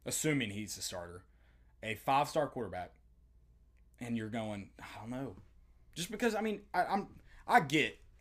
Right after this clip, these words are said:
I've seen Harrison Bailey's stats, I've seen him play, we've read about him, I get, but I'm not, I'm not willing to say it.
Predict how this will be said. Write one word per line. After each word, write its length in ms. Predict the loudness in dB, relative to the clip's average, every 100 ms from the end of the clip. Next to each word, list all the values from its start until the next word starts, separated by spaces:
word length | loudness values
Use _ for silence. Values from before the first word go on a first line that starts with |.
| 6
I've 180 | 6
seen 180 | 6 2
Harrison 300 | 2 2 0
Bailey's 360 | -2 -2 -6 -2
stats, 340 | 2 2 0 -8
I've 80 | -12
seen 120 | -12
him 100 | -14
play, 440 | -4 0 2 0 -2 -16 -20 -12
we've 200 | -10 -4
read 200 | 2 4
about 280 | 6 4 4
him, 200 | 2 -2 -10 -20 -20 -20 -20 -20 -6
I 120 | 0 0
get, 420 | 4 4 4 -2 -18 -20 -20 -20 -20 -20 -20 -20 0
but 120 | 2
I'm 200 | 2 0 0
not, 340 | 0 -2 -6 -10 -20 -20 -20 -20 -20 -18 -16 -18 -20 -8
I'm 80 | -4
not 180 | -2 0
willing 220 | 0 -2
to 60 |
say 220 | -2 -2 -2
it. 120 | -6